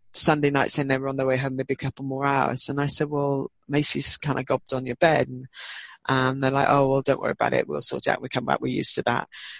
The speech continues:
So then she said, "I've got some clean, uh, sheets in the dryer." So I thought, "Oh, she got clean sheets in the dryer. Okay, fine. I'll put them on your bed then." <laughs>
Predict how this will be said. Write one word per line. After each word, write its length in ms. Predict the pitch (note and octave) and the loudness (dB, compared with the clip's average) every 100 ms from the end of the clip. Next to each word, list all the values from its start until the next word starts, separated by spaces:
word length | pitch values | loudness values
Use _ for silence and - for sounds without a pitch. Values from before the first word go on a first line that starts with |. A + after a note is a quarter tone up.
| - | -6
So 140 | - | 2
then 460 | G#3+ A3+ A3 G#3+ F#3+ | 6 6 6 0 0
she 140 | - F#3 | 2 4
said, 120 | F3+ | 4
"I've 80 | E3 | 2
got 160 | - | 0
some 180 | - D3 | 0 -2
clean, 500 | B2+ D#3 C#3+ C#3 C3+ - _ _ - | -4 -2 -2 -4 -10 -16 _ _ -6
uh, 260 | C3+ B2+ | -2 -2
sheets 420 | A#2+ - D#3 - C#3+ | 2 4 6 6 4
in 140 | C3+ | 2
the 100 | C3+ | -2
dryer." 500 | - G#3 F3 C3 C3 - - | 4 6 6 4 2 -4 -10
So 140 | - F3 | -4 -2
I 40 | |
thought, 200 | F3+ G3+ - | 2 0 4
"Oh, 240 | G4 A3+ D3 | 6 6 4
she 160 | - | -2
got 180 | F#3+ - | -2 -2
clean 140 | G#3+ G#3 | -6 -6
sheets 240 | - - | -8 -8
in 60 | A#3+ | -8
the 40 | |
dryer. 240 | E4 C#4+ F4 | -4 -2 0
Okay, 240 | - F3 | 2 0
fine. 300 | - F4+ C4+ | 6 6 6
I'll 120 | F3+ G3+ | 4 0
put 140 | - - | 0 -2
them 160 | F#3 | 0
on 120 | F#3+ A#3 | -2 0
your 60 | |
bed 140 | B4+ C#5 - - | 2 4 2 0
then." 80 | |
<laughs> 40 | F3+ | -2